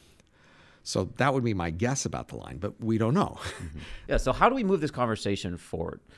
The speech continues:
Speaker 2: Um, you've identified that it might be very difficult to further understand this based off of really the, the intent of these objects to not let us better understand. I don't think we're gonna be satisfied with that answer. So,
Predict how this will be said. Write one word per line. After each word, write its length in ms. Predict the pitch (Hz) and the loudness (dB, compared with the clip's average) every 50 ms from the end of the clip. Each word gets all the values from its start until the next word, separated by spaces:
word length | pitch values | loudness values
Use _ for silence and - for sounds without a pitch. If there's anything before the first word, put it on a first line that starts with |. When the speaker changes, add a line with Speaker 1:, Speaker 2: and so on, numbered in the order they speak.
| - - - | -20 -10 -2
Speaker 2:
Um, 300 | - 101 98 98 98 98 107 | 0 2 4 4 4 4 4
you've 160 | 113 120 117 | 4 2 2
identified 600 | 113 117 123 123 120 117 - 120 113 110 110 92 | 4 4 4 4 4 4 4 6 6 6 6 4
that 220 | 107 101 98 - | 4 4 4 2
it 80 | 113 113 | 0 0
might 180 | 113 120 123 | 0 0 -2
be 80 | 120 113 | -2 -2
very 180 | 98 117 117 90 | -2 -2 -2 -2
difficult 600 | - 120 117 - 131 - - - 123 120 - - | -4 -6 -6 -6 -10 -10 -8 -8 -6 -6 -6 -8
to 340 | - 120 107 101 98 95 90 - | -8 -10 -8 -8 -8 -10 -12 -16
further 340 | - - 117 110 104 107 | -12 -10 -8 -8 -6 -6
understand 460 | 101 104 101 101 - - 101 101 104 104 | -6 -6 -8 -8 -8 -8 -8 -6 -6 -6
this 180 | 104 104 - - - _ _ - | -8 -8 -10 -14 -18 _ _ -10
based 220 | 113 107 104 - 101 | -8 -8 -8 -6 -6
off 180 | 95 92 - | -6 -6 -6
of 120 | 98 - 90 - - - - - _ _ _ _ _ _ _ _ _ 110 98 | -10 -12 -14 -16 -20 -20 -20 -20 _ _ _ _ _ _ _ _ _ -16 -10
really 280 | 98 113 131 131 123 | -6 -4 -2 -2 -4
the, 260 | 104 90 85 107 113 - | -4 -6 -8 -8 -8 -8
the 120 | 113 95 101 | -8 -8 -8
intent 320 | 98 - - - 117 - - | -8 -8 -8 -8 -8 -6 -6
of 180 | - 98 90 | -8 -8 -6
these 240 | 87 101 92 90 90 | -6 -6 -4 -4 -2
objects 400 | 92 107 120 92 - - - - | -2 -2 -2 -4 -6 -10 -14 -16
to 240 | - - 95 92 95 | -12 -12 -12 -10 -6
not 220 | 95 95 101 - | -6 -6 -6 -4
let 160 | 95 104 110 | -6 -6 -6
us 80 | 107 98 | -6 -8
better 240 | - - 92 95 95 | -8 -10 -8 -8 -8
understand. 600 | 92 92 90 - - - 110 113 104 90 90 82 - _ _ - | -8 -10 -12 -14 -14 -12 -10 -8 -8 -10 -10 -14 -18 _ _ -8
I 60 | 117 | -6
don't 120 | 120 117 | -6 -6
think 120 | 117 117 104 | -6 -6 -6
we're 80 | 107 | -6
gonna 80 | 98 101 | -8 -8
be 80 | 92 90 | -10 -8
satisfied 640 | - - 98 104 107 - - - - - 104 95 90 | -6 -4 -4 -2 -4 -6 -8 -6 -2 0 0 0 0
with 140 | 101 104 - | -2 -2 -2
that 160 | 104 87 85 | -2 0 2
answer. 360 | 98 113 123 - - 87 85 | 2 2 2 0 -4 -6 -6
So, 280 | 87 - - 95 90 90 | -4 -2 0 0 0 -2